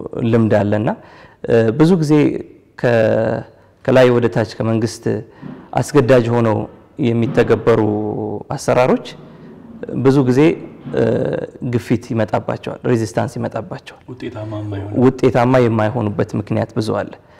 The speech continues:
Speaker 1: አንደኛ ሰዎች ያንን ነገር መረዳት አለባቸው። ተረድተው ጥቅሙ አውቀው በፈቃዳቸው ኦንቦርድ ሲያደርጉ የተሻለ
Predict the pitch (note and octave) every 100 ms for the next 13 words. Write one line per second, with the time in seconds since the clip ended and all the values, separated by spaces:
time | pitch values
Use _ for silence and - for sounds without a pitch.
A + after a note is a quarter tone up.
0 | _ - B2 C#3 E3+ - C3 D#3+ E3 C3
1 | A#2 A#2+ A#2+ A2+ C3+ D#3 - - - _
2 | _ - B2 B2+ B2 G#2+ G2+ G#2+ - -
3 | - - - _ _ _ _ B2 A#2 A#2
4 | - E3 E3 A#2+ B2+ A2+ G#2 - _ _
5 | - - - - - A#2 A2+ - F3+ C#4+
6 | - - - - - C3+ - A#2+ A2+ A2
7 | D#3+ A#2+ A2 A#2 A2 - A#2 C3+ F#3 -
8 | B2 G3 F3+